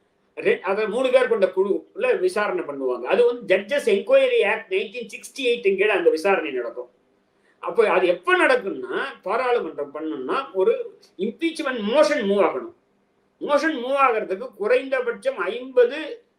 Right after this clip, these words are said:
அஹ், மாநிலங்களவை உறுப்பினர்கள், ராஜ்யசபா எம் பிஸ் வந்து ஒரு மோஷன் மூவ் பண்ணணும் மினி-, மினிமம். இல்ல நூறு பேர் மக்களவை,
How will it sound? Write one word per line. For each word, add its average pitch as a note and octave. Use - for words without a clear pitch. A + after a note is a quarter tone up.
அஹ், G#3
மாநிலங்களவை C#4
உறுப்பினர்கள், E3+
ராஜ்யசபா A3
எம் F#3
பிஸ் -
வந்து A#3+
ஒரு A3
மோஷன் G3
மூவ் F3
பண்ணணும் C#3
மினி-, G3
மினிமம். F3
இல்ல C#4
நூறு C#4
பேர் C#4
மக்களவை, A3+